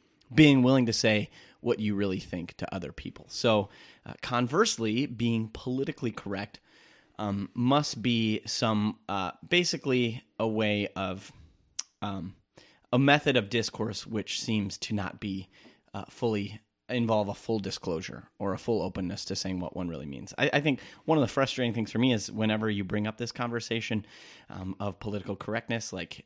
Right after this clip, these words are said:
uh, you're sort of immediately gonna place yourself in one of two reactionary camps, sort of the, you know, um, people who are anti-P C,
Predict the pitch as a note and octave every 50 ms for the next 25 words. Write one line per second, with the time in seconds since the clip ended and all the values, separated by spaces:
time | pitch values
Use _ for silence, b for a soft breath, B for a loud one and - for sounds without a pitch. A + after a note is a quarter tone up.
0 | - D#2 A1 A1 G#1+ G1+ - - G#1+ G#1 B1 D#2+ F2 F#2+ G2+ F#2+ F#2 E2+ - -
1 | - - A2+ G#2+ G2+ G2 - - - _ _ _ _ - - - B2+ B2 A#2+ A2
2 | A#2 A#2+ - A2+ A2 G2+ G#2+ G#2 G2 - - - G2+ G2+ - - G#2 - - G2
3 | G2 - - G2 F#2+ F#2+ F#2+ - G#2 G#2+ G#2+ G2 G2 - - G#2+ G#2 G2+ G#2 G2
4 | F2+ F#2 F#2+ - - A2 G2 F#2 F#2+ F#2+ - - F#2 F#2+ F#2+ - - - - G#2
5 | F#2+ G2 G2+ G2+ F#2 G2 B B B B B B B - G#2+ G2+ F#2+ F2+ G2 -
6 | B B B B B - G2 F#2+ F#2 F2 F2+ F2+ - - _ _ - - - C#3+
7 | C3 - - A2+ G#2+ - - B2+ A#2 A2 G2+ F#2+ - - - - G#2+ G#2+ G2+ -
8 | A#2 A#2 A2 G#2+ - A2+ G#2 G2 - - A#2 G#2 - - - A2+ A2 G#2+